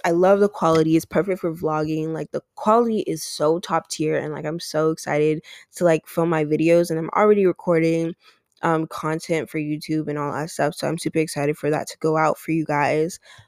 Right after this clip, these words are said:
But anyways, that was my rose. My bud, um, my bud is just that we're going into a new season of my life, and I'm kinda excited to see where I'm gonna be going in this season. I'm excited to see what God,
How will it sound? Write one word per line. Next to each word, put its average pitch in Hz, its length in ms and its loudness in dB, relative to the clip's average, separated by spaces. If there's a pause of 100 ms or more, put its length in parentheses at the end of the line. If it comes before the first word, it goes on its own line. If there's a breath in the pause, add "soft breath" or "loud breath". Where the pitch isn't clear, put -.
(100 loud breath)
But 190 140 4
anyways, 165 340 4
that 160 120 4
was 202 140 4
my 220 140 2
rose. 165 680 0
My 160 460 -2
bud, 170 480 4 (1500)
um, 196 500 0 (480 soft breath)
my 196 200 2
bud 185 240 4
is 247 140 0
just - 420 -8
that 170 400 2
we're 170 140 0
going 247 240 2
into 208 200 0
a - 20 2
new 160 180 -2
season 156 380 -4
of 170 80 -2
my 165 120 0
life, 170 240 -2
and 165 80 -4
I'm 185 100 -2
kinda 233 240 -2
excited 160 400 -2
to 170 80 -10
see 165 420 -6 (380 soft breath)
where 156 220 6
I'm 156 120 2
gonna 156 180 0
be 151 160 -4
going 151 460 0
in 190 240 -2
this 196 120 -2
season. 208 440 2 (340 loud breath)
I'm 170 80 0
excited 160 280 0
to 170 60 0
see 170 280 0
what 156 240 2
God, 139 180 0